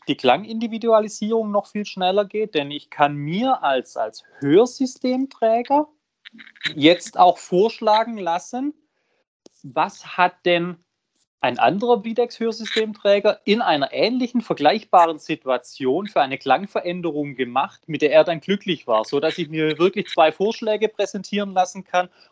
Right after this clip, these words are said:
und dann entscheiden kann, hey, der hat genau auf den Punkt getroffen, das möchte ich auch haben und habe dann eben auch diese, diese Einstellung. Das heißt,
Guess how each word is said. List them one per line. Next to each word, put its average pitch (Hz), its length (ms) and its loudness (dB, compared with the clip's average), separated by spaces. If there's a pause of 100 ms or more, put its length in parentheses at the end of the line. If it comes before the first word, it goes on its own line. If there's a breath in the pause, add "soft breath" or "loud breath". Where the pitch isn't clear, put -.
und 151 80 -4
dann 151 100 6
entscheiden 180 460 0
kann, 160 180 -6
hey, 170 300 -2 (240)
der 151 160 0
hat 170 240 -2 (260)
genau 151 320 2
auf 185 120 -6
den 170 180 -12
Punkt 190 300 -4
getroffen, 170 680 0 (240 soft breath)
das 151 260 2
möchte 156 300 -2
ich 135 120 -8
auch 143 260 2
haben 127 300 4
und 135 120 -8
habe 135 180 -2
dann 160 140 -6
eben 143 240 -6
auch 139 220 -4
diese, 147 480 -2
diese 143 280 -2
Einstellung. 135 440 -2
Das 113 120 -10
heißt, 135 280 -2